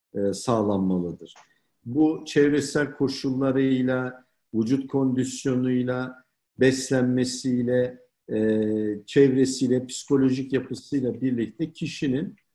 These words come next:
çok iyi bir kondisyonda olmasını gerektirir. Profesyonellik bunu gerektirir. Dolayısıyla, e, birinci, e, kural bence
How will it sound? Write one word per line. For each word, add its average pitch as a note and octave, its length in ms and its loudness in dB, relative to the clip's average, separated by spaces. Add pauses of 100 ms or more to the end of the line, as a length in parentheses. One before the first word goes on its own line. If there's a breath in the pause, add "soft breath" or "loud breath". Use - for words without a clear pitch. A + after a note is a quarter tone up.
(120)
çok - 300 -4
iyi D3+ 180 0
bir D3+ 160 -2
kondisyonda C3+ 760 -4
olmasını B2 560 -4
gerektirir. F#2+ 800 -4 (320)
Profesyonellik C#3+ 1080 0
bunu A2 240 -2
gerektirir. F#2+ 680 -2 (100)
Dolayısıyla, D3 760 -4 (400)
e, A#2+ 60 -4 (680)
birinci, D#3+ 560 0
e, C3 340 -6
kural D3 440 0
bence C3+ 540 -2